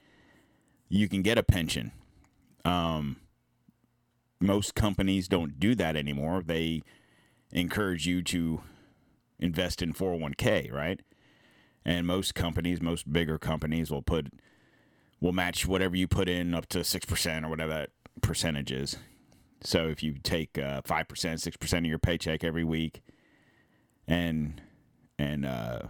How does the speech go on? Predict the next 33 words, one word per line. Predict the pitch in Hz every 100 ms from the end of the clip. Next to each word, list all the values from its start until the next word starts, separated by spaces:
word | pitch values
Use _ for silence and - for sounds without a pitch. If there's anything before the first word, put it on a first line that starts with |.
| - _ -
that | 85 -
gets | 85 -
taken | 95 95
out | 92
of | 85
your | 82
check, | - 92 -
goes | 87 85
to | -
four | - 92
oh |
one | 80 78
K, | 92 87 85 85 - -
you | 87
play | - 90
the | 76
stock | - 90
market, | 73 71 80 82
essentially. | - 90 78 65 73 - _ _ _ _ _ _ _ _ _ -
That's | 107 104 110
your | 98
retirement. | 85 - 117 98 69 - - - - _ _ _ _ _ _ _ _ _ _ _ _ _ - -
But | 87 101
now | 98 110 143
you're | 110 92
depending | 82 107 107 107
on | 110 110
the | 92
stock | - 147 123
market | 98 87 98 104 _ _ _ - - _ _ _ _ -
to | 107
do | 98 110 110 90
good | 95 135 98 92